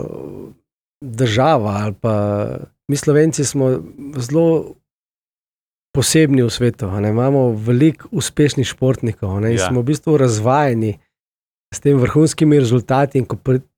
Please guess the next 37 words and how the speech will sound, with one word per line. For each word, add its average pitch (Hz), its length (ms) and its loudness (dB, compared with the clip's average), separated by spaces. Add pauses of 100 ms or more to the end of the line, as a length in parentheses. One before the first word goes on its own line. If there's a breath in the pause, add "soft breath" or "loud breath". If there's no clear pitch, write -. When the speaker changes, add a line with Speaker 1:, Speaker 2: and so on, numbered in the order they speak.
(280)
Speaker 1:
ko 127 80 -8
pa 123 100 -2
pride 160 320 2
kdaj 151 240 2
tudi 156 180 -4
kakšen 143 380 0
slabši 156 480 -2
rezultat, 131 560 0
a 131 80 0
ne, 139 180 0 (760)
pa 127 80 -4
hitro 135 300 -2
potem 123 340 -4
padejo 123 400 0
kritike 123 680 -2
ravno 139 380 -2
zaradi 120 240 -2
tega, 135 180 4
ker 120 160 -2 (140 loud breath)
<laughs> - 80 -20
smo 123 200 -6
tako 143 220 0
razvajeni. 104 640 -2 (840)
Drugače 127 380 -4
pa, 147 140 0
kako 123 260 0
se 143 120 0
soočam 151 340 2
s - 60 -6
tem, 160 160 2
je 139 60 2
tako, 143 160 -2
da 135 200 2 (640 soft breath)
prvo 156 200 4
ne 147 120 4
gledam 143 260 2
to 143 500 2